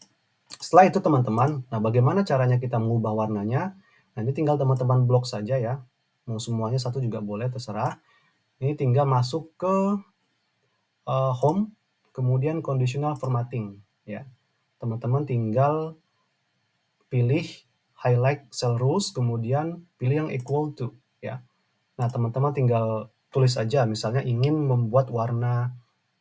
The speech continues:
belum dikerjakan misalnya, belum dikerjakan. Nah,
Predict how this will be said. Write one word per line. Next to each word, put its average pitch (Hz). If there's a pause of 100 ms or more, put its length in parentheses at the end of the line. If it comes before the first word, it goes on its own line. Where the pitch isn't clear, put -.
(160)
belum 117
dikerjakan 113
misalnya, 104
belum 107
dikerjakan. 110 (1400)
Nah, 113